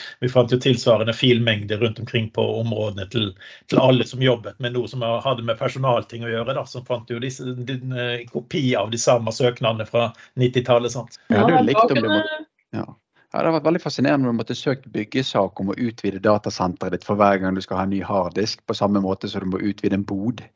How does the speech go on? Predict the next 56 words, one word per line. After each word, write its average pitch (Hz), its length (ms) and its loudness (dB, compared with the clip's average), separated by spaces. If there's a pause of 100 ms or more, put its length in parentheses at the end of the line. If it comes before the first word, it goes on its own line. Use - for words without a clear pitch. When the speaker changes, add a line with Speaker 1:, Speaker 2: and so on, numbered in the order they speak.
Speaker 2:
Eh, 101 320 4
for - 160 -8
det 123 140 2
er 135 100 2
jo 101 80 2
i 101 80 2
realiteten 131 560 0
det 110 160 0
man 107 160 0
gjør, 113 240 0
man 101 80 -2
bare 107 240 -2
tar 101 160 0
og 92 80 -6
så - 80 -10
utvider 104 480 -4
plassen 98 320 -4
og 101 80 -4
utvider - 320 -4
plassen 95 240 -4
i 92 80 -10
stedet 92 160 -2
for 90 140 -8
å - 20 -16
rydde 92 240 -6
bort - 240 -8
alt 92 180 -2
det - 140 -8
gamle 92 240 -2
rælet 87 400 0
man 95 80 -6
har 92 80 -10
stående. 95 460 -4 (260)
Speaker 3:
Ja, 320 140 6 (100)
og 254 160 4
ofte - 240 -2
så 285 400 2
kan 190 240 -2
det 330 80 2
være 214 240 4
ræl. 233 320 2 (160)
Det 240 160 0
er 220 160 0
ikke 302 160 -2
all 226 240 6
data 196 320 -2
man 208 240 0
har 180 160 0
i 196 60 -2
et - 100 -16
system 196 320 -2
som 202 160 -2
nødvendigvis 202 560 0
er - 320 2 (320)
forretningsverdi 202 960 0
og 202 160 0